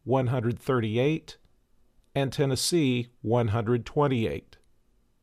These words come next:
Globally, cases were down one percent and deaths up twenty-three percent over fourteen days. The seven-day average of new cases has been trending down since January eleventh.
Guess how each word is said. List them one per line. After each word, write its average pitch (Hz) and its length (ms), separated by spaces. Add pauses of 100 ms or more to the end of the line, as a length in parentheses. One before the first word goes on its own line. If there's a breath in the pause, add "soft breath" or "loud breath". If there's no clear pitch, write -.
(380)
Globally, 156 640
cases 147 460
were 117 140
down 139 560
one 143 260
percent 143 640
and 131 180
deaths 139 480
up 143 320
twenty-three 165 720
percent 123 720
over 131 240
fourteen 139 640
days. 131 540 (400)
The 104 100
seven-day 123 560
average 123 420
of 101 140
new 123 180
cases 143 580
has 120 200
been 117 180
trending 113 540
down 139 460
since 139 420
January 123 720
eleventh. 123 720